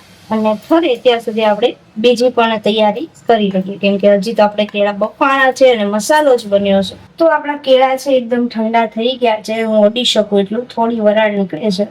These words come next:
વાંધો નહીં. અને તમને એમ લાગતું છે કડક છે, પણ એમાં એવું છે કે જ્યારે પણ કેળા તમે, અ, બાફો વરાળથી, એટલે એ કડક તો થાય જ અને થોડીક એની ઉપરની છાલ પણ હજી છે.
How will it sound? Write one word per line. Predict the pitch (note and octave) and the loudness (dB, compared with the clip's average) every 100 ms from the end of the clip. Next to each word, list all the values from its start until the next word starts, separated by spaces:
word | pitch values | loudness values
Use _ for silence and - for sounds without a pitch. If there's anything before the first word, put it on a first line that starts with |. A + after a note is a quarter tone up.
| G3+ | 0
વાંધો | G3 G3 B3 | 2 2 2
નહીં. | A#3+ G3 - - _ - - | 0 -4 -8 -20 _ -8 -2
અને | G#3 G#3+ | 0 2
તમને | G#3+ A#3 A#3 | 0 -2 -2
એમ | A3+ | 0
લાગતું | A3 - A#3 | -2 -4 -10
છે | A3+ G3+ | -6 -6
કડક | - B3 A#3 A3+ - | 0 0 0 -6 -8
છે, | A3+ - - _ _ - | -6 -6 -8 _ _ -4
પણ | A#3+ | -2
એમાં | A#3 B3 | 0 2
એવું | C4 D4+ | 2 0
છે | C#4 A#3+ | 0 0
કે | A#3+ A#3 | 0 -2
જ્યારે | A3 A3+ B3 | 0 0 0
પણ | C#4 C4+ C4+ | 0 -2 0
કેળા | B3 B3+ B3+ | 2 4 2
તમે, | B3+ B3+ B3+ B3 A#3 G3 - _ _ _ A3 | 0 -2 0 0 -2 -6 -18 _ _ _ 2
અ, | A3 A3 _ _ - | 2 2 _ _ -6
બાફો | A#3+ A#3 C4+ - D#4+ | 0 0 0 -2 0
વરાળથી, | G#3+ A3+ B3+ A#3 A3 A3+ | 2 2 0 -2 -6 -10
એટલે | - A#3+ C#4+ C4+ | -10 -12 -6 -6
એ | |
કડક | C4+ - B3+ C#4 C#4 - | -4 -4 -2 -2 -8 -6
તો | C4+ | -6
થાય | - B3 C#4+ G#3+ | -2 -2 0 -2
જ | G#3+ | -4
અને | A3 G#3+ | -6 -6
થોડીક | - C#4 C#4+ C#4+ | -2 2 2 2
એની | B3+ B3 | 0 2
ઉપરની | A#3 A3 B3 A#3 | -2 0 0 0
છાલ | A3 A#3+ A3+ | -4 -2 -2
પણ | A#3+ A#3 G#3+ | -2 -2 0
હજી | G#3 C#4+ | -2 -4
છે. | E4+ - - C#4+ F3+ | -8 -4 0 0 0